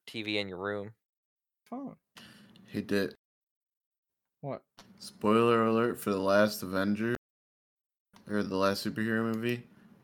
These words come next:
Speaker 3: It ends like every other superhero movie.
Speaker 2: I know, I've seen it. 'Cause it's literally a Spider-Man movie right after it.
Speaker 1: Fee, you're just, you just
Speaker 2: Like,
Speaker 1: need to stop with the
Speaker 2: they
Speaker 1: superhero hate.
Speaker 2: spoiled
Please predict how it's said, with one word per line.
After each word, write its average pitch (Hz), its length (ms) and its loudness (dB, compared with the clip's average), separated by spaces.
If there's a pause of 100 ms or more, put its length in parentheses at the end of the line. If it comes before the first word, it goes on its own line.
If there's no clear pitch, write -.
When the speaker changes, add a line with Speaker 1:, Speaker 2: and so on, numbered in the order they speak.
Speaker 3:
It - 100 -8
ends 95 380 -2
like 87 160 -2
every 98 400 0
other 95 240 2
superhero 90 600 -2
movie. 87 180 -2 (440)
Speaker 2:
I 160 160 -4
know, 175 280 -8
I've 143 120 -14
seen 170 360 -10
it. - 140 -16 (1000)
'Cause 143 200 -4
it's 131 180 -8
literally 147 340 2
a 131 40 -2
Spider-Man 139 480 -2
movie 117 280 -6
right 117 260 -8
after 117 420 -14
it. - 60 -16 (800)
Speaker 1:
Fee, 143 360 -8
you're 180 120 -2
just, - 280 -8 (1300)
you 165 60 -14
just 170 60 -10
Speaker 2:
Like, 151 80 4
Speaker 1:
need 139 40 2
to 107 60 -2
stop - 300 2
with 98 140 -18
the - 120 -6
Speaker 2:
they 175 120 6
Speaker 1:
superhero 104 280 0
hate. 98 80 4
Speaker 2:
spoiled 170 520 2